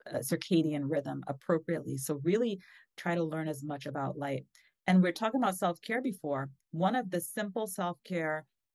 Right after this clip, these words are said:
hacks that I like to invest in personally and also with my private patients is creating the most cozy sleep den. And I, I've gotten really into this over the years.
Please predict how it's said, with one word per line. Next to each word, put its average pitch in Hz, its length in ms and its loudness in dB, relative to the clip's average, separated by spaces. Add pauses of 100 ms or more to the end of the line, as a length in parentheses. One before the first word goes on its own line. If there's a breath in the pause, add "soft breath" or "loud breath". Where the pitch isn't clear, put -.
(120)
hacks - 600 -4
that 170 160 0
I 165 140 0
like 165 260 0
to 160 240 -2 (120)
invest 156 500 -2
in 208 240 -4 (160)
personally 214 640 0
and 165 100 0
also 165 260 -2
with 165 180 -2
my 160 120 -2 (180)
private 147 440 -2 (340)
patients 214 460 -4 (440 soft breath)
is 180 180 0
creating 190 520 4
the 180 80 2
most 165 440 0 (360)
cozy 247 540 2
sleep 190 420 -4
den. - 360 -4 (100)
And 170 200 2
I, 160 220 4
I've 202 180 0
gotten 196 500 2
really 175 360 2
into 185 220 0
this 190 160 -2
over 190 200 0
the 202 100 -2
years. 202 280 -2